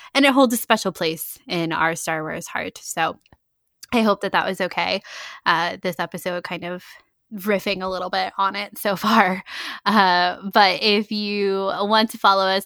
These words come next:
online, Charlotte is still on Twitter at Crarity, and I will be there after The Rise of Skywalker at Caitlin Plusher. We also have the podcast Twitter at Sky Talkers Pod, as well as our website, Instagram, and Facebook. Just Google search Sky Talkers, and you'll find us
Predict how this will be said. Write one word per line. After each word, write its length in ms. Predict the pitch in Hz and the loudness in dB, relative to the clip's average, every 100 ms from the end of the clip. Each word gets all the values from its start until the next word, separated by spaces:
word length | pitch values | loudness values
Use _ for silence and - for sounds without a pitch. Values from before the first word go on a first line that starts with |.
| - | 2
online, 640 | 190 180 180 180 170 170 - | 2 4 2 4 2 -2 -4
Charlotte 360 | - 214 208 | 0 2 2
is 120 | 208 - | -2 -2
still 240 | 202 185 | 0 2
on 240 | - 170 | 2 0
Twitter 460 | 175 190 175 170 170 | -4 -2 0 0 0
at 320 | - 165 160 | 2 2 0
Crarity, 680 | - - 185 180 175 185 180 | -6 -2 2 2 0 -2 -4
and 380 | 175 165 160 - - - _ 190 | -2 -2 -4 -6 -10 -12 _ 6
I 160 | 202 | 6
will 120 | 190 | 4
be 160 | 185 190 | -2 -2
there 200 | 180 170 | 0 0
after 600 | - 175 - 180 175 - | 2 0 -2 -4 -4 -6
The 80 | 196 | -2
Rise 220 | 190 185 | 0 0
of 60 | 185 | -2
Skywalker 580 | - 185 180 185 - - - - - | 0 2 2 0 -2 -4 -10 -18 2
at 240 | 196 170 156 | 4 4 0
Caitlin 340 | 190 175 180 | -4 -4 -2
Plusher. 400 | 185 180 190 180 | -2 -2 -2 -2
We 120 | 185 | 0
also 240 | 202 202 190 | -2 0 -2
have 120 | 180 | -2
the 80 | 180 | 0
podcast 540 | 285 247 247 220 - | 0 2 0 0 -2
Twitter 380 | - 208 202 196 | -4 -2 0 0
at 260 | - - | 0 -2
Sky 160 | - 202 | -4 -4
Talkers 340 | 190 180 190 - | -2 -4 -8 -4
Pod, 460 | 185 180 185 185 - - - | 0 2 2 -2 -8 -20 -8
as 140 | 208 202 | -6 0
well 140 | 190 | 0
as 100 | 185 | 2
our 160 | 185 190 | -2 0
website, 500 | 220 208 208 190 180 | -2 0 0 0 -2
Instagram, 600 | 196 - 196 185 185 190 | -8 -8 -6 -2 -2 -2
and 200 | 254 247 | -2 -2
Facebook. 640 | 185 185 - 185 180 - - - | -4 -6 -4 -6 -6 -12 -18 -4
Just 260 | 285 294 220 | -4 -4 -4
Google 300 | 262 285 294 | -2 0 0
search 240 | 285 254 | 0 -4
Sky 300 | - - 190 | -6 -2 -2
Talkers, 420 | 180 165 180 175 170 | 0 -4 -4 -8 -6
and 180 | 185 175 | -6 -4
you'll 140 | 175 | -2
find 280 | - 180 180 | 0 0 0
us 180 | 175 | -4